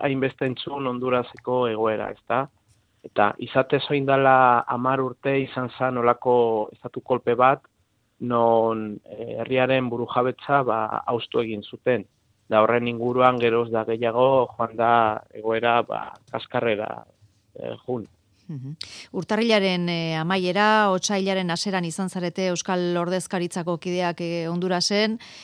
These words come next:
Speaker 2: Jaurlaritzaren Giza Eskubideen Saileko Monika Hernando buru,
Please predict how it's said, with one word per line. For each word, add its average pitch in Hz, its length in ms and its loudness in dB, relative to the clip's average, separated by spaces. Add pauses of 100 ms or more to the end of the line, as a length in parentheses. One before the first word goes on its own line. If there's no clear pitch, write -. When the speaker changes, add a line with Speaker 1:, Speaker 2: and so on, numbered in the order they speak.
(160)
Speaker 2:
Jaurlaritzaren 185 1000 0
Giza 175 280 -4
Eskubideen 180 400 -2
Saileko 175 440 -2
Monika 175 600 -2
Hernando 165 540 -2
buru, 202 720 2